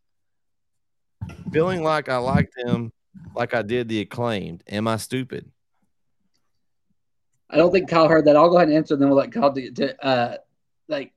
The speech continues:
Speaker 2: so in, so Collision is one too, where it's like, uh, you know, what, I wa-, I've caught up on it, but, uh, like, you know, I, I haven't, I watched the first one live, and then after that, I just go back and watch it recorded 'cause, you know,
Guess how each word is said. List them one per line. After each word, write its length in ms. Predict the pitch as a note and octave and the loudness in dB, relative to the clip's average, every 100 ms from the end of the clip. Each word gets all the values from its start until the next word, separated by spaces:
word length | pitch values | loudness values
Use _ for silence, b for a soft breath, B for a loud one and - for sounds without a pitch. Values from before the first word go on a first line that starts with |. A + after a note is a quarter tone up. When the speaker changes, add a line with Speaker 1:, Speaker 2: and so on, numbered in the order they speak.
| _ - | _ -10
Speaker 2:
so 220 | C#3 D#3+ | -2 0
in, 320 | D#3 C#3+ C#3+ B2+ _ C#3+ | 0 0 0 -2 _ -10
so 160 | C#3 B2 | -8 -6
Collision 500 | D3+ G3 A#3+ G3 D#3 | -2 0 0 0 0
is 160 | D3 | 0
one 260 | D3+ D#3 C#3+ | 0 0 -2
too, 280 | F3 E3+ D#3 | -2 0 0
where 180 | C#3 C3+ | 0 -2
it's 120 | B2 | -4
like, 320 | C#3 C3 - _ - | -8 -8 -16 _ -18
uh, 320 | C#3 B2 A#2 - - _ _ _ | -14 -14 -16 -18 -20 _ _ _
you 100 | - | -20
know, 80 | B2+ | -6
what, 220 | C#3 D3+ - | 0 0 -2
I 80 | C#3 | -2
wa-, 220 | D3+ C3 | -2 -2
I've 180 | C#3 B2+ | -6 -6
caught 160 | D#3 D3 | 0 2
up 140 | C3 C3 | 2 0
on 100 | A#2+ | -2
it, 160 | A#2+ | -2
but, 100 | B2+ | -2
uh, 160 | C3 B2+ | 0 -2
like, 200 | B2 - | -6 -6
you 140 | C3 | -6
know, 60 | B2+ | -4
I, 120 | B2 - - | -8 -12 -18
I 180 | B2+ - | -16 -4
haven't, 300 | F3+ F#3 - | -2 -2 -2
I 80 | D#3 | 2
watched 280 | F#3+ F#3+ | 2 2
the 80 | C#3 | -2
first 240 | F3+ G3+ G3 | 0 0 -2
one 120 | E3+ | -6
live, 380 | E3+ F3 E3+ C3 | -4 -2 -2 -2
and 140 | C#3+ | -2
then 100 | D3 | 0
after 240 | D3+ - | -2 -2
that, 200 | D#3 G3 | 0 2
I 100 | F3+ | 2
just 240 | D3 C#3+ - | 0 -8 -4
go 80 | C#3+ | -2
back 240 | C#3+ C#3+ | -2 -4
and 80 | C#3 | -2
watch 200 | C#3+ C#3 | -2 -4
it 60 | A#2+ | -8
recorded 360 | - F3+ F3+ | -2 0 0
'cause, 220 | D#3+ C#3 - | -2 -8 -4
you 80 | C#3 | -2
know, 220 | C#3+ | -2